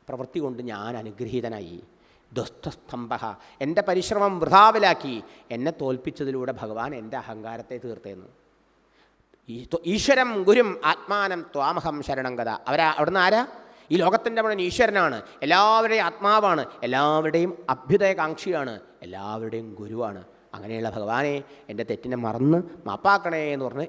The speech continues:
ഇന്ദ്രൻ വന്ന് കാൽക്ക വീഴുക. ഏഴ് വയസ്സായ ഉണ്ണികൃഷ്ണൻ്റെ. കണ്ടോ ഉണ്ണികൃഷ്ണൻ്റെ കേമത്വം? കൃഷ്ണൻ ആരെന്ന്? ആ സമയത്ത് ഭഗവാൻ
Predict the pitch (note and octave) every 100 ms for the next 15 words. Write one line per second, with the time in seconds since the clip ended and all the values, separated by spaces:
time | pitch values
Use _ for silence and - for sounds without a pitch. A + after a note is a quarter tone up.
0 | - A2 A2 A2 A#2 B2 C#3 C3 A#2+ B2
1 | - F#2 F2+ G#2 - C3 A#2+ B2 A#2 -
2 | _ G#2 G#2 A2 C3 C3+ A#2+ - B2+ B2+
3 | A#2+ A#2 A#2 B2 A#2+ C3 G2 - _ _
4 | _ _ _ _ _ _ _ G#2 G#2 D3
5 | C#3 A2 A#2+ B2 B2+ C#3 C3+ C3 D#3+ E3
6 | E3+ - _ _ _ _ _ _ _ _
7 | _ _ _ _ _ _ _ _ - C3
8 | C3+ C#3+ C#3+ E3 F#3 - - _ _ _
9 | _ _ _ _ _ _ _ _ _ _
10 | _ _ _ _ _ _ _ _ _ _
11 | _ B2+ D#3+ F3+ G3 G3+ D#3+ E3 G3+ C4